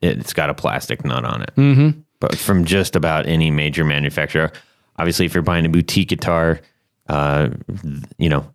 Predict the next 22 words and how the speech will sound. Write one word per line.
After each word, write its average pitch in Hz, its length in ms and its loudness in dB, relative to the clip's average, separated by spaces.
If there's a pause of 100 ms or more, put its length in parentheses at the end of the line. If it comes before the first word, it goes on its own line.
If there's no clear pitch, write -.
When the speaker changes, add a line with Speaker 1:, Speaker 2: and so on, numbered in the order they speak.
(140)
Speaker 1:
those 87 320 2
things 92 240 2
may 87 180 4
vary, 87 540 4
and 80 300 2
I'm 78 100 2
sure 85 180 0
you 80 220 4
can 76 380 0
get 82 200 -4
that 73 140 0
requested. 73 680 -2
But, 71 300 0
uh, 71 220 2 (360)
if - 120 -2
you're 110 100 2
buying 113 340 2
something 92 260 2
from 95 200 0
a, 85 260 2
from 87 260 0
a, 85 140 2